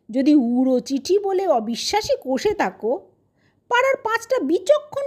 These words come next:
লোককে দেখাতে তো হয়। অবিশ্বাস করিনি, কাকিমা। তাহলে? সুভাষ কাকিমা এইবার হাতের কাজ থামালেন, স্থিরভাবে বললেন, "ভেবেছিলাম, বাবা বুড়ো মানুষ,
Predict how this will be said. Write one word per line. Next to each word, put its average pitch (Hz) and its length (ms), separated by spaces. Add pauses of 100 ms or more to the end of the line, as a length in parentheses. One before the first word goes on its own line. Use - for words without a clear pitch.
লোককে 539 260
দেখাতে 466 460
তো 320 180
হয়। 247 500 (1300)
অবিশ্বাস 320 520 (580)
করিনি, 381 360
কাকিমা। 392 420 (920)
তাহলে? 427 360 (1120)
সুভাষ 330 460
কাকিমা 415 380
এইবার 254 460
হাতের 262 480
কাজ 254 300
থামালেন, 170 560 (1040)
স্থিরভাবে 330 640
বললেন, 196 460 (1300)
"ভেবেছিলাম, 320 580
বাবা 320 240
বুড়ো 247 240
মানুষ, 226 500